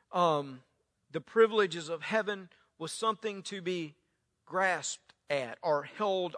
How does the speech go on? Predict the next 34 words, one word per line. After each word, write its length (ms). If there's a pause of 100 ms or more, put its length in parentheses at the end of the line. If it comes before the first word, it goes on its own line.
on 360
to. 260
He 180
was 280 (100)
able 460 (320)
to 400 (180)
release 640
those 320
things 480 (200)
to 180
humble 420
himself. 500 (960)
Now 100
that, 200 (560)
again, 640
proves 300
difficult 480
in 100
our 180
lives. 380 (400)
'Cause 160
what 140
do 40
we 140
do? 180
We 140
try 220
to 60
hold 280
on 220
to 80
position 560 (1120)
and 120
privileges. 840